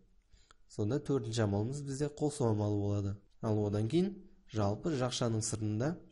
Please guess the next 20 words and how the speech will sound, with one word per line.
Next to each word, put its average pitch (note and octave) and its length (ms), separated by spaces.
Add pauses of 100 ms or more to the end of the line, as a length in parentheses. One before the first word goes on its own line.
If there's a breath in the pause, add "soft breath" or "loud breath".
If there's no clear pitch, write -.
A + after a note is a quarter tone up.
(120)
көбейтілген B2+ 560
отыз A#2 240
алты A2+ 240
тұр. A2 220 (1120)
Осы G#2+ 260
отыз C3+ 300
алты B2 320 (260)
бесінші A#2 520
амал B2+ 180
болып G#2 320
орындалады. G#2 560 (1400)
Ал G#2+ 240 (140)
одан G#2 260
кейін D3+ 320
бізде D3 240
азайтылған A#2 640
жүз A2+ 160
тоқсан A#2 240
сегіз C3+ 400
бар. G#2 240